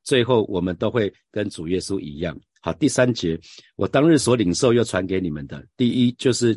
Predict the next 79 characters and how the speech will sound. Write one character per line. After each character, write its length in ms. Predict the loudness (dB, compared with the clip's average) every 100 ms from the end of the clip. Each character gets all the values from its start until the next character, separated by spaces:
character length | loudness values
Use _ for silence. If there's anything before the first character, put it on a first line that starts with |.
| -2
基 160 | -4
督 300 | -2 -2 -2 -6
照 180 | -4 -2
圣 240 | 0 -2
经 160 | -2 -4
所 220 | -6 -12
说 280 | -6 -4 -4 -8 -20 _
为 300 | 0 2 0
我 120 | -4 -6
们 100 | -6
的 100 | -8
罪 280 | -2 -2
死 360 | -2 -8 -8 -10
了 160 | -12 -10
哈。 160 | -10 -12 -20 _ -4
所 120 | 0
以 60 | 2
我 80 |
当 260 | 2 2 4
日 160 | 4 0 _ _
所 200 | -4 0
领 120 | 0
受 160 | 2 2
又 120 | 2
传 180 | 0 -2
给 80 | -4
你 100 | -4
们 120 | -8
的。” 40 | -6
主 140 | 0
耶 100 | 0
稣 160 | 2 0
在， 260 | 0 -2 -4 _ -12
呃， 140 | -10
就 160 | -6 -6
是 60 |
保 240 | -2 -2 -2
罗 160 | -2
在 100 | -2
教 180 | -4 -4
导 240 | -4 -6 -10 _ _
主 200 | -12 -10
的 120 | -8 -4
圣 260 | -2 0
餐 180 | 0 -4
的 120 | -4
时 120 | -6
候 220 | -4 -4 -6 _
也 140 | -8 -6
是 120 | -4
这 120 | -2
么 120 | -4
说 240 | -4 -6 -6
哈 80 | -6
，“我 60 | -4
当 180 | -2 0
日 60 |
所 160 | -2 -4
领 160 | -4
受 160 | -6 -4
又 100 | -4
传 200 | -6 -8
给 120 | -8
你 120 | -8
们 120 | -10 -12
的。” 160 | -16 -16 -20 -6
所 140 | 2 4
以 20 |
有 80 | 4
没 40 |
有 40 |
注 160 | 4 4
意 100 | 2
到， 240 | 2 0 -4 _ _ _
就 100 | -2
像 140 | 0 2
大 160 | 0
使 180 | 0 -2
命， 240 | 0 0